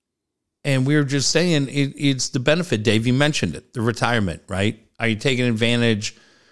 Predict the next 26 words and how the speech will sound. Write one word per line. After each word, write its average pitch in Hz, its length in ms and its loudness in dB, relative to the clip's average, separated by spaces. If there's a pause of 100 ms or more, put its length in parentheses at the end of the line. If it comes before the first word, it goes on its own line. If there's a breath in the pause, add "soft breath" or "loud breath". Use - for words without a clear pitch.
(340 soft breath)
of 120 120 0
things 131 480 0
they 127 160 4
offer 123 260 2
you 120 120 4
at 120 100 0
work? 151 300 2
If 107 180 -2
not, 135 440 2
what 127 260 2
other 123 260 2
steps - 460 0
are 120 180 0
you 131 100 0
taking? 160 320 0
I 90 140 -4
just 135 240 -4
talked 151 320 0
to 120 80 -2
Dan 107 320 2
about 110 240 2
a 107 40 -2
bunch 127 320 0
of 104 60 -4
different 90 340 -4
things. 98 540 -2